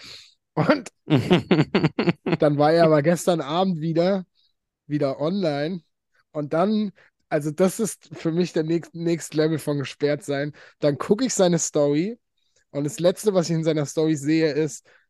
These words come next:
Speaker 1: der, der, die, die Vorschau zum, zum neuen Podcast. Und da geht's um Drogen. Und das Letzte, was die sagen ist, oder was Julian sagt, ist so dieses, er hat halt keine Verurteilung mehr auf irgendwelchen Dingen.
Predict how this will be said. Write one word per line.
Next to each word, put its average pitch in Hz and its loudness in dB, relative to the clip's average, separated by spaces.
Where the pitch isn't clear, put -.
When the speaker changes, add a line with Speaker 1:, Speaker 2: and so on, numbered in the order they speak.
Speaker 1:
der, 143 -2
der, 139 2
die, 143 -2
die 139 -6
Vorschau 170 0
zum, 143 -4
zum 143 -6
neuen 131 0
Podcast. 160 -6
Und 143 -4
da 151 4
geht's 147 0
um 151 0
Drogen. 165 0
Und 151 -2
das 147 -4
Letzte, 180 2
was 175 -2
die 165 -8
sagen 147 -2
ist, 160 -4
oder 139 -2
was 139 -4
Julian 151 2
sagt, 147 -2
ist 139 -6
so 139 -2
dieses, 131 -6
er 127 -2
hat 151 2
halt 165 4
keine 185 4
Verurteilung 175 0
mehr 160 2
auf 151 -6
irgendwelchen 151 -4
Dingen. 156 -4